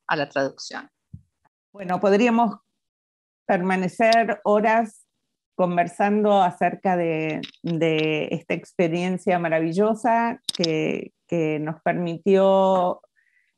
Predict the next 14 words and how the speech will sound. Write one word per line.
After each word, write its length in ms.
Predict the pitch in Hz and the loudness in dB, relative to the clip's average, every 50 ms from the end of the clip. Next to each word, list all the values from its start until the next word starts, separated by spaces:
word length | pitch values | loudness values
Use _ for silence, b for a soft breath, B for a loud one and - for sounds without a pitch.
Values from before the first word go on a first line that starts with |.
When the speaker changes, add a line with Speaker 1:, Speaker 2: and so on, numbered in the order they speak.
| _ | _
Speaker 2:
eh, 500 | - 175 165 165 160 156 151 151 147 - - | -2 0 2 2 2 2 0 -2 -4 -6 -4
descubrir, 1040 | 160 175 165 - _ 190 185 175 180 175 185 190 190 202 202 196 214 220 214 214 - _ _ _ _ _ _ _ _ _ | -4 -6 -6 -4 _ -2 0 0 0 0 2 2 4 4 4 2 2 -2 -4 -4 -12 _ _ _ _ _ _ _ _ _
eh, 500 | 170 165 156 151 151 151 147 147 147 143 147 147 143 143 143 147 151 - _ _ _ _ _ _ _ _ _ _ _ _ | -4 -2 -2 -2 -2 -4 -4 -4 -6 -6 -6 -6 -6 -6 -8 -10 -12 -16 _ _ _ _ _ _ _ _ _ _ _ _
eh, 720 | 156 156 151 147 143 143 143 139 143 143 143 - - - - - _ _ _ _ _ _ _ _ _ _ _ _ - - - _ _ _ | -8 -6 -6 -6 -6 -8 -8 -8 -8 -10 -10 -10 -12 -12 -14 -16 _ _ _ _ _ _ _ _ _ _ _ _ -16 -16 -16 _ _ _
facetas 1120 | _ 175 156 151 - - 220 202 202 202 202 226 202 196 196 196 196 196 196 196 - _ _ _ _ _ _ _ _ | _ -4 -4 -4 -2 2 4 4 4 4 2 0 0 2 2 2 2 0 -2 -4 -12 _ _ _ _ _ _ _ _
y, 920 | - 190 170 165 165 156 156 156 151 151 151 147 147 143 135 139 139 139 _ _ _ _ _ _ _ _ _ _ _ _ _ _ _ | -4 -4 -4 -2 -4 -4 -4 -4 -4 -4 -4 -4 -4 -4 -6 -6 -8 -10 _ _ _ _ _ _ _ _ _ _ _ _ _ _ _
y 640 | _ 185 170 160 156 151 151 147 143 143 147 143 143 - | _ -4 -2 -2 -2 -2 -2 -4 -4 -4 -4 -6 -8 -6
situaciones 760 | _ 180 165 - 160 160 160 - 202 190 190 190 185 - - - | _ -6 -4 -2 -2 -4 -2 0 -2 0 0 0 -2 -4 -4 -4
inesperadas 1160 | 175 151 151 143 - _ 165 170 190 202 208 208 208 214 214 220 220 226 226 220 - _ _ _ _ _ - | -4 -4 -4 -6 -4 _ -2 0 2 2 4 4 4 4 4 2 2 0 0 -4 -8 _ _ _ _ _ -6
nos 240 | 175 165 165 160 - | -4 -4 -4 -4 -2
permitió 880 | - 170 156 160 165 165 156 - _ 190 180 175 180 175 175 175 180 175 | -4 -2 -2 -2 -4 -4 -6 -4 _ 0 2 2 4 4 4 2 2 2
elaborar 640 | 165 165 160 156 156 160 160 165 175 180 180 185 | 2 2 0 0 0 0 0 0 0 0 0 0
un 180 | 190 185 175 165 | -2 -2 -4 -2
trabajo, 1160 | - 156 151 151 156 170 170 - - 190 180 175 175 175 170 170 165 160 160 156 156 160 | -2 -2 0 0 -2 -2 -4 -4 -2 0 0 2 2 2 2 2 0 0 0 -2 -2 -4